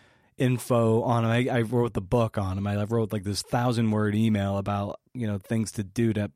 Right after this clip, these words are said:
help him out, but it, I guess it was just too much, and he was stressed out there, apparently, I don't know, just disruptive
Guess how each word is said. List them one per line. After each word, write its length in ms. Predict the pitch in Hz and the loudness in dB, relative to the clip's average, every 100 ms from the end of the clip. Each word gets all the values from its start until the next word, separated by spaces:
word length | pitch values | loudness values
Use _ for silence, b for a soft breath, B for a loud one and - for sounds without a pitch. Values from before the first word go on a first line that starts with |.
| - | -6
help 200 | 110 101 | -4 -2
him 140 | 104 | -2
out, 180 | 107 104 | -2 -2
but 140 | 104 104 | -4 -4
it, 100 | 101 | -2
I 120 | 101 | -4
guess 180 | 101 98 | -6 -6
it 80 | |
was 180 | 110 98 | -6 -6
just 200 | 107 - | -8 -10
too 120 | - | -6
much, 300 | 101 107 98 | -4 -4 -4
and 100 | 98 | -4
he 120 | 101 107 | -2 -2
was 260 | 98 92 - B B | -2 -6 -12 B B
stressed 380 | B - 120 - | B -2 -2 0
out 200 | 120 110 | 0 0
there, 300 | 110 113 113 | 0 0 0
apparently, 640 | 107 - 107 113 110 98 90 131 _ _ _ _ _ b b b b b b | -2 -4 -6 -4 -6 -6 -8 -18 _ _ _ _ _ b b b b b b
I 140 | 131 123 | -2 0
don't 160 | 113 | 0
know, 40 | 104 | -2
just 400 | 107 101 - 131 | -4 -6 -8 -6
disruptive 880 | 123 - 123 110 113 107 104 - | -4 0 -2 0 -2 -2 -4 -14